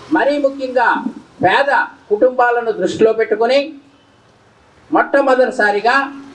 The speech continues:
మా మేనిఫెస్టోలో ఈ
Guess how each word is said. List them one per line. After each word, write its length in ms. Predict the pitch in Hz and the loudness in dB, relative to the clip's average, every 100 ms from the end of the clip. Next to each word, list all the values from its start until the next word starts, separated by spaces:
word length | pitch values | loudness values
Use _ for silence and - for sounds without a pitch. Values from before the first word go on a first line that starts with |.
| 302 | -2
మా 120 | 311 247 | 0 0
మేనిఫెస్టోలో 840 | 247 240 247 220 202 - 180 185 226 294 277 - - - - - - - - - - 185 | 0 -2 -4 -4 -4 2 2 4 2 2 -2 -16 -20 -20 -20 -20 -20 -20 -20 -20 -20 -10
ఈ 20 | 220 | -4